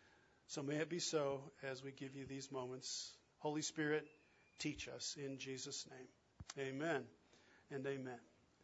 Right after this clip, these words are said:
How can I have a life marked by genuine fulfillment and a deep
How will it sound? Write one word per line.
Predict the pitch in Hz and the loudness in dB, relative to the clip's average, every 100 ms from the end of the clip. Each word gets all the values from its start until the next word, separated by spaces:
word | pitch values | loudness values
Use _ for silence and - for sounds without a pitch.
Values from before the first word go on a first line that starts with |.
| - - - - - - | -20 -20 -18 -18 -14 8
How | 196 294 | 12 12
can | 294 311 | 12 12
I | 226 190 185 196 208 | 12 12 12 12 12
have | 190 202 196 | 12 12 12
a | |
life | 185 196 170 170 185 - | 12 12 12 12 8 4
marked | 170 180 202 175 185 185 - | 4 12 12 12 12 6 8
by | 170 175 170 170 | 12 12 8 4
genuine | 135 202 233 262 247 220 | 8 10 10 10 8 8
fulfillment | - 196 - 190 170 180 180 | 8 6 8 10 10 10 6
and | 185 185 | 8 8
a | |
deep | 175 180 202 220 | 8 4 4 2